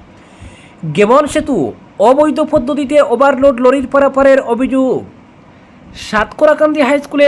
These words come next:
সায়েন্স ল্যাব ও লাইব্রেরি ভবন নির্মাণ কাজের ভিত্তিপ্রস্তর। সবই নকল করা যায়, নির্বাচন কমিশনকে আধার ভোটার কার্ডের মান্যতা দিতে বলল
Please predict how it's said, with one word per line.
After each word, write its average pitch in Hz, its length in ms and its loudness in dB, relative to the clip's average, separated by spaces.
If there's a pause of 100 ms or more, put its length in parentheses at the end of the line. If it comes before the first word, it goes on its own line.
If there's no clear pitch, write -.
সায়েন্স 269 460 -4
ল্যাব 277 240 4
ও 254 180 2
লাইব্রেরি 262 540 -2
ভবন 226 340 0
নির্মাণ 269 360 0
কাজের 262 320 0
ভিত্তিপ্রস্তর। 254 1000 -2 (1300)
সবই 277 400 2
নকল 277 320 2
করা 302 280 2
যায়, 160 320 2 (280)
নির্বাচন 247 580 0
কমিশনকে 302 540 -2 (100)
আধার 262 360 2
ভোটার 214 360 -2
কার্ডের 269 380 2
মান্যতা 233 460 -2
দিতে 277 220 -4
বলল 269 260 0